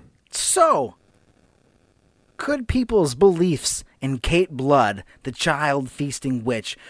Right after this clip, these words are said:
with enough concentration, dedication, and energy focused on her burial site, bring her to life and give her sentience? And if she can come to life,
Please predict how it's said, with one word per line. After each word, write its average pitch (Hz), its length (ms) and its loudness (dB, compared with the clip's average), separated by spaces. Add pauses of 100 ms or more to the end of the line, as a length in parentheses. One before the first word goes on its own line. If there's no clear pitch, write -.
(100)
with 139 140 -4
enough 180 240 0
concentration, 196 880 -2
dedication, 185 720 -2 (400)
and 175 260 -4
energy 175 400 -2
focused 233 460 -2
on 214 140 0
her 196 120 0
burial 185 420 2
site, 104 340 -4 (280)
bring 160 200 0
her 175 160 4
to 185 100 4
life 165 540 2
and 110 120 -10
give 139 180 0
her 156 100 -2
sentience? 127 720 -2 (360)
And 123 140 -8
if 139 100 -6
she 180 220 0
can 196 480 0
come 135 180 0
to 117 60 -6
life, 95 480 -10